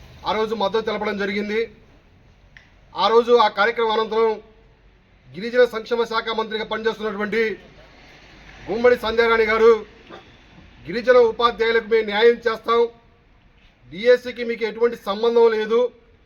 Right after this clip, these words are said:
గిరిజన ఉపాధ్యాయులకి వేతనాలు ఇస్తాం,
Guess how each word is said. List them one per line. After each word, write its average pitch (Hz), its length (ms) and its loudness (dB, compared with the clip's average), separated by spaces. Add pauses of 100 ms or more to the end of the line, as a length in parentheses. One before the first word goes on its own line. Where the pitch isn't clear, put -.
(500)
గిరిజన 233 320 0
ఉపాధ్యాయులకి 233 760 2 (600)
వేతనాలు 226 680 0 (800)
ఇస్తాం, 330 400 2